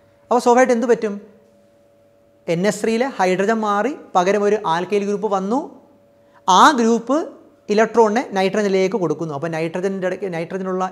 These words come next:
ഇലക്ട്രോണിൻ്റെ ഡെൻസിറ്റി കൂടും, ഒരു മിനറൽ, ഒരു ആസിഡിൽ നിന്ന് പ്രോട്ടോൺ ഷെയർ ചെയ്യാനുള്ള ആ ഇലക്ട്രോണിൻ്റെ അവൈലബിലിറ്റി കൂടും. സെക്കൻഡറി ആ-, ആണെങ്കിലോ, സെക്കൻഡറി ആകുമ്പം രണ്ട് ആൽക്കൈൽ ഗ്രൂപ്പ് വരും, അപ്പോൾ അവിടെ പ്ലസ്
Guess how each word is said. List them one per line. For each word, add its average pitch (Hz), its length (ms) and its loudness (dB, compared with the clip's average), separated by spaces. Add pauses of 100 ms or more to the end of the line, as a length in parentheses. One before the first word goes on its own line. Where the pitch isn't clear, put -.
(100)
ഇലക്ട്രോണിൻ്റെ 185 480 -4 (460)
ഡെൻസിറ്റി 175 420 -2
കൂടും, 190 260 -2 (1500)
ഒരു 202 180 4
മിനറൽ, 208 260 2 (160)
ഒരു 190 160 2
ആസിഡിൽ 220 300 -2
നിന്ന് 208 160 -4 (100)
പ്രോട്ടോൺ 196 380 0 (520)
ഷെയർ 196 240 2
ചെയ്യാനുള്ള 208 360 0 (320)
ആ 202 40 0 (120)
ഇലക്ട്രോണിൻ്റെ 196 480 -2
അവൈലബിലിറ്റി 208 520 0
കൂടും. 196 200 -4 (840)
സെക്കൻഡറി 247 420 2
ആ-, 233 180 -2 (160)
ആണെങ്കിലോ, 220 300 -4 (220)
സെക്കൻഡറി 190 340 -4
ആകുമ്പം 214 220 -4 (140)
രണ്ട് 180 360 -4
ആൽക്കൈൽ 220 340 -2
ഗ്രൂപ്പ് 226 240 -6
വരും, 226 160 -6 (280)
അപ്പോൾ 180 120 0
അവിടെ 202 180 4
പ്ലസ് 196 220 -2